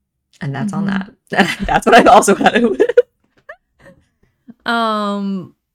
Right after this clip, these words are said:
Speaker 2: I do not like the colored laser lights displays on people's exterior of their houses, which I'm calling out my own mother because we have them on my house <laughs> in Maine.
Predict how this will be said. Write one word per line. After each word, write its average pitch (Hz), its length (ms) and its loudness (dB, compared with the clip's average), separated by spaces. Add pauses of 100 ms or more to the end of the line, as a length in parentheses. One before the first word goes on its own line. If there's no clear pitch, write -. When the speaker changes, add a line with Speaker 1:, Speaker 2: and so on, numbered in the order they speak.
(220)
Speaker 2:
I 226 840 -8 (140)
do 202 180 -12
not 180 260 -10
like 180 540 -14 (340)
the 214 320 -10
colored 220 840 -6
laser 202 720 -8
lights 202 1200 -10
displays 247 680 -6
on 262 200 -4
people's 302 440 -6
exterior 277 560 -6
of 285 100 -10
their 254 140 -6
houses, 262 680 -6
which 233 680 -6 (460)
I'm 240 140 -6
calling 247 300 -6
out 294 140 -12
my 240 160 -10
own 214 220 -8
mother 208 320 -8
because 214 340 -14
we 233 80 -6
have 240 240 -10
them 269 160 -10
on 254 140 -6
my 214 120 -8
house 190 600 -4
<laughs> - 20 -18
in 285 220 -4
Maine. 359 180 -6